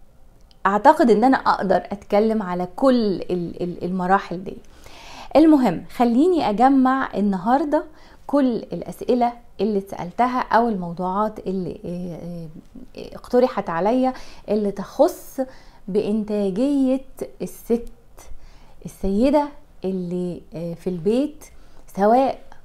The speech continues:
بتعمل أو لا تعمل، إزاي تبقى منتجة، إزاي تحافظ على بيتها نظيف. أنا اتكلمت عن الموضوع ده قبل كده، و، آه، كنت معتقدة إن أنا تناولته بالتفصيل وإن أنا قلت كلام كتير،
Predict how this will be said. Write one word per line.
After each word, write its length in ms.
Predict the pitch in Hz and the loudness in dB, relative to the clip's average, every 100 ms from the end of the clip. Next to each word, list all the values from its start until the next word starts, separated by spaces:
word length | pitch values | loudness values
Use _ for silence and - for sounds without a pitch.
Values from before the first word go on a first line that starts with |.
| - | -10
بتعمل 640 | 180 233 285 285 302 330 - - | -4 0 0 2 0 -2 -10 -14
أو 100 | 175 | -10
لا 260 | 175 196 214 | -4 -2 -2
تعمل، 400 | 196 170 156 156 - - - | -6 -10 -12 -14 -18 -20 -12
إزاي 320 | 175 170 214 226 | -8 -4 -2 -2
تبقى 300 | 196 - 180 | -4 -4 -6
منتجة، 540 | 170 170 - 151 165 - - - - | -8 -10 -12 -14 -14 -18 -20 -8 -4
إزاي 280 | 190 208 208 | -2 0 -2
تحافظ 480 | 196 - 190 185 180 | -4 -8 -8 -6 -8
على 180 | 170 | -6
بيتها 300 | 175 180 - | -8 -8 -10
نظيف. 440 | 170 160 165 160 - - - - | -12 -12 -12 -14 -16 -20 -4 2
أنا 140 | 302 | 4
اتكلمت 540 | 359 370 233 262 330 247 | 2 0 0 0 0 -4
عن 180 | 196 180 | -4 -4
الموضوع 380 | 170 170 202 | -6 -4 -2
ده 100 | 196 | -2
قبل 240 | - 160 170 | -6 -10 -8
كده، 320 | 269 269 170 - - - - | -4 -2 -4 -8 -14 -10 -8
و، 380 | 180 196 196 180 - | -2 0 0 0 -4
آه، 460 | 190 180 175 175 170 - - - - - - - 190 | -6 -6 -6 -6 -8 -12 -20 -20 -18 -18 -18 -14 -6
كنت 220 | - 254 269 | -4 0 4
معتقدة 540 | 247 247 330 370 269 | 4 4 2 4 4
إن 120 | 233 | 4
أنا 160 | 254 254 | 2 2
تناولته 580 | 214 190 185 208 226 156 | 0 0 2 0 0 -4
بالتفصيل 680 | 180 - 156 - 254 262 | -6 -8 -12 -4 0 0
وإن 180 | 196 180 | 0 -2
أنا 120 | 180 | -4
قلت 260 | - 233 214 | -4 -4 -4
كلام 320 | 202 190 208 | -6 -4 -4
كتير، 520 | 202 185 - 262 254 | -6 -6 0 0 0